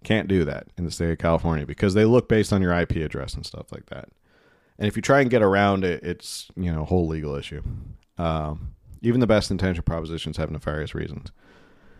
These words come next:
Yes. Yeah, I would definitely agree with that. Um, California has enough crude to be self-sustaining, but lacks refining capacity.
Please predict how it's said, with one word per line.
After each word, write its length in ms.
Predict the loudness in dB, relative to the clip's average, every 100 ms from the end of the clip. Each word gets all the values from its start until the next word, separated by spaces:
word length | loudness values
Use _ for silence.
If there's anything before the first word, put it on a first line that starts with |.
| -20 -20 _ _
Yes. 460 | -4 -2 -2 -4 -8 -2
Yeah, 200 | 0 2
I 40 |
would 100 | 2
definitely 300 | 0 -2 -4
agree 160 | -6 -10
with 120 | -12
that. 160 | -14 -16 _ -20 -20 -16 -14 -12 -12 -14 -16 -14 -14 -14 -14 -14 -14 -16 _ _ _ _ _ _ -2
Um, 480 | 4 6 6 6 6
California 300 | 6 6 6
has 100 | 6
enough 180 | 6 4
crude 220 | 4 4
to 60 | 4
be 100 | 2
self-sustaining, 800 | 4 2 0 0 4 6 6 4
but 120 | 2
lacks 360 | 2 0 0
refining 360 | -4 -2 -2 -2
capacity. 840 | -4 -6 0 2 2 0 -4 -4